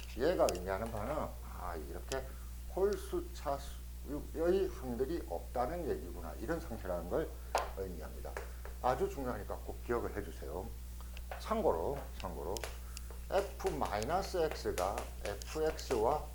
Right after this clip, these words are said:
구호만 반대다 이렇게 나올 때도 있거든요. 어, 이런 조건이 나오면은 홀수 차수들만, 그러니까 삼 승, 오 승, 일 승들만 남고 나머지 항들은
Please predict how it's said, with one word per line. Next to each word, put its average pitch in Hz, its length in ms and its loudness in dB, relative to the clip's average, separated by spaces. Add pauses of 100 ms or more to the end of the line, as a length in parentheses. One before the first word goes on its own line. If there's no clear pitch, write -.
(1900)
구호만 214 340 8
반대다 120 800 4
이렇게 160 240 2
나올 90 220 0
때도 80 180 -4
있거든요. 80 560 -4
어, 104 180 0
이런 160 160 4
조건이 143 300 2
나오면은 107 560 2 (640)
홀수 175 680 2
차수들만, 98 800 -2 (120)
그러니까 98 320 0
삼 123 340 0
승, 131 400 0
오 92 140 0
승, 110 320 -2
일 165 160 2
승들만 143 420 2
남고 110 360 0
나머지 98 360 2
항들은 87 340 -4